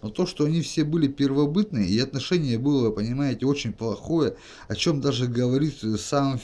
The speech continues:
фильм "Парфюмер", как его рожали, понимаете, на рыбной лавке. Так вот, продолжу еще раз и начну свой рассказ. Начнется у меня с того, что Великобритания дала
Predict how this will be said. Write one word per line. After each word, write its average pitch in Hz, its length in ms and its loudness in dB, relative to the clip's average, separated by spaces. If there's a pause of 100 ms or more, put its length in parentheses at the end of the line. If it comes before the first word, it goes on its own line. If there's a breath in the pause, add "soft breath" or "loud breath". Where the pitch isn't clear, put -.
(120)
фильм 156 260 0
"Парфюмер", 143 800 -2 (180 loud breath)
как 123 280 -6
его 120 200 2
рожали, 120 400 2
понимаете, 117 600 -2
на 101 160 2
рыбной 117 260 -2
лавке. 113 400 -4 (580 loud breath)
Так 131 220 -2
вот, 147 320 2
продолжу 113 580 0
еще 98 300 -2
раз 131 240 -2 (300 loud breath)
и 117 80 0
начну 117 360 -2
свой 107 280 0
рассказ. - 500 -4 (1000 loud breath)
Начнется 208 460 2
у 131 40 4
меня 120 260 -2
с - 80 -16
того, 135 260 -2
что - 160 -6
Великобритания 113 800 0
дала 107 600 2